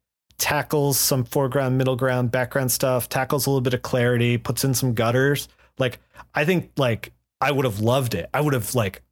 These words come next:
over the moon about this book. But the way it, it stands right now,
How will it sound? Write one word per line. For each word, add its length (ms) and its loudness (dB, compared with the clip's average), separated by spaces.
over 240 2
the 80 2
moon 240 2
about 200 -2
this 140 -6
book. 400 -8
But 140 -2
the 80 0
way 260 2
it, 100 0
it 240 -2
stands 480 2
right 200 0
now, 560 0